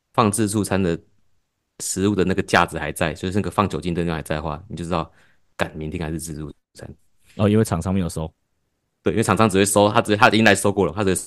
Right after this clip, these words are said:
Speaker 1: 收吃的，然后那个架子没收掉，
Speaker 2: 对。
Speaker 1: 你就知道，
Speaker 2: 对，他明天还要来。
Speaker 1: 你知道，干，明天还是一样。
Speaker 2: 嗯。
Speaker 1: 然后印象中还有一次是我们试试打那个双重赛，然后第三天吃自助餐，
Speaker 2: 嗯。嗯。
Speaker 1: 然后，呃，结-，比赛结束之后，下一场中间会休息，会休息一下嘛。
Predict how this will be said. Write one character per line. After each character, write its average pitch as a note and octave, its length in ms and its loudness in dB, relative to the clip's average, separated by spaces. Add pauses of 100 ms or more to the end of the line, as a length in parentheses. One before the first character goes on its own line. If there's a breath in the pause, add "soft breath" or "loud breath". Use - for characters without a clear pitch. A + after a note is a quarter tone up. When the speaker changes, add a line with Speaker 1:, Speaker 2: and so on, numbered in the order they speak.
(140)
Speaker 1:
收 F#2 80 0
吃 F2 260 -2
的， D#2+ 80 -6 (180)
然 - 40 -8
后 F#2+ 80 2
那 G2+ 100 6
个 G#2+ 80 4
架 F#2 140 6
子 F#2 100 -4
没 F2 100 -4
收 E2+ 120 -8
掉， E2 100 -4
Speaker 2:
对。 E2 40 -4
Speaker 1:
你 - 20 -8
就 D#2+ 40 -8
知 E2+ 60 -8
道， F2 120 -4
Speaker 2:
对， A2 140 4
他 - 100 2
明 G#2 100 2
天 G2 80 2
还 F#2 60 0
要 F#2+ 80 2
来。 F2+ 180 -2
Speaker 1:
你 E2 80 -6
知 F2+ 100 -8
道， - 0 -
干， - 0 -
明 - 0 -
天 - 20 -8
还 D#2+ 140 -8
是 D#2+ 160 -12
一 D2 80 -14
样。 D2+ 160 -18 (200)
Speaker 2:
嗯。 F2 260 -4 (120)
Speaker 1:
然 G#2+ 100 2
后 A#2+ 60 6
印 B2+ 60 4
象 C3 100 2
中 B2 80 2
还 A#2 100 6
有 F2+ 60 4
一 - 20 2
次 G2+ 140 0
是 G2+ 280 0 (260 soft breath)
我 - 80 -8
们 F#2 100 0
试 G#2+ 200 -6
试 G2+ 180 0
打 - 240 0
那 F2+ 80 0
个 D#2 280 -4 (840)
双 F2+ 220 0
重 E2 180 -6
赛， D#2+ 180 -6 (500 soft breath)
然 A#2+ 100 0
后 A#2+ 80 2
第 G#2 80 2
三 G2 100 4
天 F#2+ 160 0
吃 G#2 200 -2
自 F#2+ 140 -4
助 G#2 140 -2
餐， E2+ 200 -4 (420 soft breath)
Speaker 2:
嗯。 A2 160 0
嗯。 - 0 -
Speaker 1:
然 F#2 100 2
后， G2+ 140 6 (300)
呃， C3 80 -10 (320)
结-， G2+ 140 -2
比 - 140 -8
赛 A2+ 80 4
结 G#2 120 2
束 G#2 100 2
之 G2+ 60 2
后， G#2+ 100 6
下 G#2 160 4
一 G#2 40 6
场 G2 160 -4 (180)
中 G2+ 100 -4
间 G2+ 100 0
会 G2+ 80 4
休 F#2+ 160 2
息， F2+ 120 -4
会 E2+ 60 -2
休 F#2 120 0
息 F2 100 -6
一 D#2+ 40 -8
下 D#2 140 -6
嘛。 - 120 -16